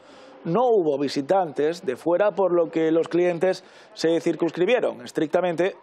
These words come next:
a los de la provincia de Granada. Además, ha señalado, muchos granadinos optaron por bajar a la costa, especialmente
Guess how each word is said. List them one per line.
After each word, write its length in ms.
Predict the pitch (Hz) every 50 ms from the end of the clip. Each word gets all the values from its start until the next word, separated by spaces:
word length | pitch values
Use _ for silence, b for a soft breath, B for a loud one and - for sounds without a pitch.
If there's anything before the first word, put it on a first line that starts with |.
| - - -
a 100 | 139 131
los 160 | 123 120 120
de 100 | 117 135
la 120 | 135 135 117
provincia 680 | - - 139 139 165 175 170 151 - 147 135 139 147 - -
de 120 | 156 156
Granada. 480 | 156 170 185 196 220 202 143 120 110 - B B B B B B B
Además, 560 | - - 170 190 202 214 214 214 208 - -
ha 80 | 190 165
señalado, 680 | - 175 175 175 170 170 180 180 190 196 196 202 - -
muchos 480 | - 175 190 220 240 214 - 220 202 190
granadinos 800 | 196 196 190 190 185 190 175 139 117 110 101 - - - - -
optaron 480 | - 143 143 - 170 180 196 202 196
por 180 | 170 196 190 175
bajar 360 | 170 165 151 - 185 190 196
a 40 | 190
la 140 | 180 165 147
costa, 300 | - 208 214 208 - 190
especialmente 680 | 160 - 180 170 175 175 170 180 180 175 196 196 180